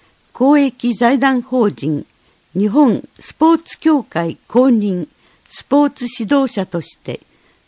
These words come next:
ぬくいえいさんが令和二年度公認スポーツ指導者等表彰を受賞しました。おめでとうございます。ぬくいえいさん、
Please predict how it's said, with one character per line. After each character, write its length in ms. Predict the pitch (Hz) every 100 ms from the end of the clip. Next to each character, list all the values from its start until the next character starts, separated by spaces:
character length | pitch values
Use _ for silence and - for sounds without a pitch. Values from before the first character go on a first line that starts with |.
| _
ぬ 200 | 214 277
く 240 | - 254 214
い 120 | - -
え 80 | 254
い 60 | 226
さ 180 | -
ん 160 | 175 156
が 180 | 143 156 _ _ _ _ _ _ _ _ - - _ -
令 240 | 233 311
和 140 | 269 220
二 180 | 190
年 340 | 214 247 233 160
度 220 | 127 107 _ _ _ _ -
公 220 | 247 262
認 400 | 254 247 226 - _ _
ス 200 | - -
ポ 220 | - 202
ー 40 | 285
ツ 180 | - 165
指 360 | 143 - 175
導 220 | 294 285
者 180 | - 277
等 400 | - 196 165 117 - _ -
表 220 | 247 294
彰 280 | - 285 269
を 240 | 240 247 -
受 200 | 160 185
賞 220 | 262 254
し 160 | 240
ま 140 | 208 180
し 160 | -
た。 160 | - - _ _ _ _ _ _ _ _ _ _
お 80 | 190
め 120 | 240
で 160 | 254 269
と 160 | 254 240
う 40 |
ご 80 | 226
ざ 160 | 190 220
い 100 | 214
ま 160 | 202
す。 300 | 196 - - _ _ _ _ _ _ _ _ _ _ _ _ _ _ _
ぬ 180 | 254 294
く 200 | 262 233
い 100 | 190
え 80 | 226
い 80 |
さ 200 | - -
ん、 160 | 147 156